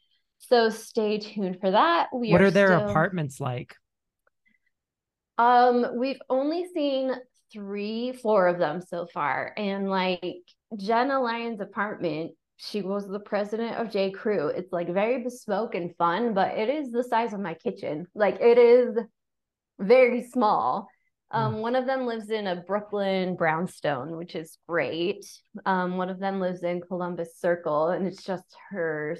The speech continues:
Speaker 1: So it's small, but really nice.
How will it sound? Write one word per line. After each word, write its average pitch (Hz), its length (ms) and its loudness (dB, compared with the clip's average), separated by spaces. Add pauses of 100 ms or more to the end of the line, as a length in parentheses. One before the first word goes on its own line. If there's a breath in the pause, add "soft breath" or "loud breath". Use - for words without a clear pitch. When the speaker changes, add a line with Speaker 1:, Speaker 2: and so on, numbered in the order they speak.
Speaker 1:
So 156 460 -2 (440)
it's 214 240 -2
small, 185 340 2
but 180 120 0
really 180 260 0
nice. 247 600 -2